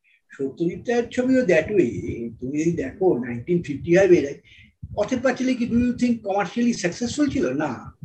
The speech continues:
পথের পাঁচালী কেন সাকসেসফুল হয়েছিল, কেন পয়সা দিয়ে তুলে দিতে পেরেছিল?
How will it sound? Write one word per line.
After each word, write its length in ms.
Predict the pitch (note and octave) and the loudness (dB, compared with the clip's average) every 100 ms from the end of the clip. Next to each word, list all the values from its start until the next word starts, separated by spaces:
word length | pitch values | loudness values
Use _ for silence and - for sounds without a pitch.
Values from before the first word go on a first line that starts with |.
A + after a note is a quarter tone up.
| - _ _ _ _ - - _ _ _ | -16 _ _ _ _ -20 -20 _ _ _
পথের 220 | D3+ F3+ | -6 -4
পাঁচালী 300 | F#3 A3 B3 | -2 0 2
কেন 240 | A#3 - A3+ | 2 2 2
সাকসেসফুল 480 | A#3+ A#3+ B3+ B3+ B3+ | 2 2 2 2 4
হয়েছিল, 320 | B3+ B3+ B3+ | 4 4 4
কেন 280 | - G3 A3+ | 4 2 2
পয়সা 260 | B3 B3 | 2 0
দিয়ে 160 | A3+ B3 | -2 -2
তুলে 200 | B3 C4 | 0 0
দিতে 180 | B3 A#3+ | 2 2
পেরেছিল? 360 | B3+ B3 C4+ | 2 2 -6